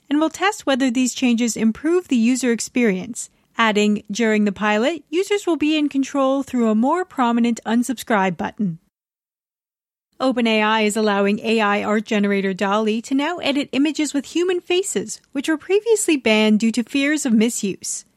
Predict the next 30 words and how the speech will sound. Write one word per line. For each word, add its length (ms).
OpenAI 600
said 200
the 80
change 380
follows 380
improvements 580
to 80
the 60
filters 540
to 100
remove 320
images 460
containing 560
sexual, 640
political, 720
and 180
violent 420
content. 480
Face 240
images 400
can 160
be 120
edited 440
to 80
change 300
hair 280
or 60
clothing 560
and 180
permit 400